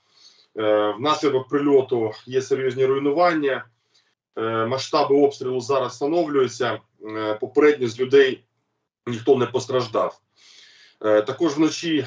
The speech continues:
ворожі снаряди вцілили у Червоногригорівську та Марганецьку, е, громади Нікопольського району.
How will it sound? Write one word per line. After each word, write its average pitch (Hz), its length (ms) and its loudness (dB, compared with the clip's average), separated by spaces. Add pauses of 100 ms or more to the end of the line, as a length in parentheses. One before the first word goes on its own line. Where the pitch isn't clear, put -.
(120)
ворожі 139 300 2
снаряди 131 640 -2
вцілили 127 640 -4
у 131 200 -8
Червоногригорівську 135 960 2
та - 140 -4
Марганецьку, 117 720 -4 (720)
е, 107 160 2
громади 156 440 2
Нікопольського 143 680 0
району. 135 520 0